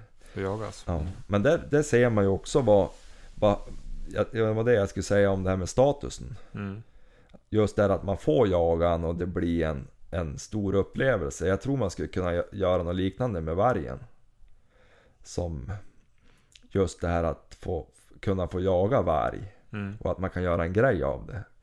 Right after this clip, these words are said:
Speaker 2: Nu är ju han ett helt annat djur och ger sig ju på hundar och, och
Speaker 1: Mm.
Speaker 2: så det blir ju problematiskt.
Speaker 1: Mm.
Speaker 2: Men jag kan inte säga att jag är någon varghatare så. Men, eh,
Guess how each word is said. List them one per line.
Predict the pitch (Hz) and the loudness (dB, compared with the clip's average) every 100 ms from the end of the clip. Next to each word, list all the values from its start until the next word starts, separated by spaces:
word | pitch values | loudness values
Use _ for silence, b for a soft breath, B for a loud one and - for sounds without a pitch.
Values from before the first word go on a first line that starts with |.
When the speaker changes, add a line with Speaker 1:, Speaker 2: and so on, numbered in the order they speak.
| b b | b b
Speaker 2:
Nu | - 120 | 0 4
är | |
ju | 113 | 6
han | 107 117 | 6 6
ett | 104 - | 2 4
helt | 104 98 | 4 6
annat | 101 95 - | 4 2 2
djur | 123 104 85 | 0 2 0
och | 87 | 2
ger | 90 | 2
sig | 87 98 | 2 -2
ju | 90 | -6
på | - 87 | -4 -2
hundar | 92 92 95 110 80 | 0 -2 0 0 0
och, | 76 60 - | -2 -6 -10
och | - - 104 | -10 -10 -8
Speaker 1:
Mm. | 104 110 127 B B | -8 -8 -12 B B
Speaker 2:
så | - | -10
det | 98 104 | 0 0
blir | 98 104 | 2 2
ju | 107 | 2
problematiskt. | - 107 98 104 131 - - - - - - | 2 0 2 2 2 0 -6 -8 -8 -10 -12
Speaker 1:
Mm. | - 104 | -10 -6
Speaker 2:
Men | 101 92 90 b b b b b b b | -2 -2 -4 b b b b b b b
jag | - - | 0 4
kan | 135 | 4
inte | 131 | 2
säga | - 104 | 4 4
att | 92 | 6
jag | 98 | 2
är | |
någon | 98 95 | 2 4
varghatare | 113 95 90 87 151 123 - 85 | 6 6 4 2 2 0 -2 -4
så. | - 131 87 69 - - - - - - - - - - | -2 -2 -2 -6 -10 -20 -20 -20 -20 -20 -20 -20 -20 -12
Men, | 101 95 85 | -4 -2 -2
eh, | 76 | -6